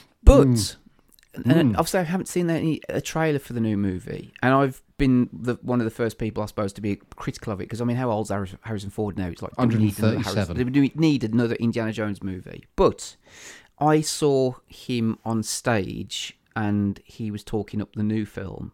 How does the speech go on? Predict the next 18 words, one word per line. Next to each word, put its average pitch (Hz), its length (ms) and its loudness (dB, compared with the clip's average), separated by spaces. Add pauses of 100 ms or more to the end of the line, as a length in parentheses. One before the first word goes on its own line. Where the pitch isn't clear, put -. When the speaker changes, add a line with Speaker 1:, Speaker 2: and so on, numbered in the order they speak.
Speaker 1:
and 113 160 0
it, - 100 -14
plus - 180 -4
I 110 60 -4
think 127 160 -6
it's - 120 -16
got, - 320 -6
um, 104 420 -2 (680)
oh 120 360 -4
God, 107 340 -4 (640)
Icelandic 107 720 -6
actor - 520 -12
who 107 120 -12
I 104 40 -8
love. 98 400 -8 (340)
Uh, 98 300 -6
Speaker 2:
Mads 117 280 0
Mikkelsen. 78 640 0